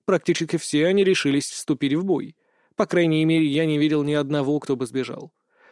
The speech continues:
В отличие от прошлого раза на Владимир-арене, глушилок здесь не стояло. Через пару мгновений из портала поперли твари. На этот раз никаких змей и жаб, зато пару десятков всевозможных насекомых, начиная от кузнечиков-богомолов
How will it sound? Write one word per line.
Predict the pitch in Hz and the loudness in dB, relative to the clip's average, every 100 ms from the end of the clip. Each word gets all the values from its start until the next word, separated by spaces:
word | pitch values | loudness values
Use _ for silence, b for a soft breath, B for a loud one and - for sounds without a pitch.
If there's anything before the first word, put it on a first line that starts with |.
| b | b
В | |
отличие | 135 185 208 214 | -6 -2 0 0
от | 202 | 0
прошлого | 226 220 165 151 | 2 2 4 4
раза | 196 156 | 4 4
на | 151 156 | 2 4
Владимир-арене, | 170 170 175 147 151 202 156 - _ _ - | 4 4 2 2 2 2 -2 -8 _ _ -2
глушилок | 214 202 - 208 170 | 2 2 4 4 4
здесь | 151 151 147 | 4 2 2
не | 160 156 | 0 0
стояло. | - 143 135 123 - 175 - _ _ _ _ - | 0 0 0 -4 -8 -16 -20 _ _ _ _ -6
Через | 135 139 | -4 -2
пару | - 277 254 | 2 2 6
мгновений | 208 185 233 262 | 6 6 6 4
из | 220 | 4
портала | 180 143 208 220 | 2 2 2 2
поперли | 180 160 175 175 | 2 2 2 2
твари. | 165 156 156 127 - - - _ _ - | 0 0 0 0 -6 -14 -18 _ _ -2
На | 156 | 2
этот | 277 247 190 | 4 4 4
раз | 220 - | 4 4
никаких | 175 160 156 202 139 | 2 2 2 2 2
змей | 165 196 190 | 4 4 4
и | |
жаб, | 208 247 175 - - b b | 4 4 2 0 -10 b b
зато | 143 175 320 | 2 4 4
пару | 262 254 220 | 6 6 6
десятков | 165 196 208 180 - | 4 2 2 0 -2
всевозможных | - - 254 175 190 175 180 - | -6 2 4 6 4 2 0 0
насекомых, | 175 175 - 131 - - b b | 0 -2 -4 -10 -10 -18 b b
начиная | 170 160 170 160 147 | -2 0 2 2 2
от | - 156 | 0 -2
кузнечиков-богомолов | - 160 165 139 - 147 147 165 226 254 247 - | 0 2 2 0 -2 -2 0 2 2 4 2 0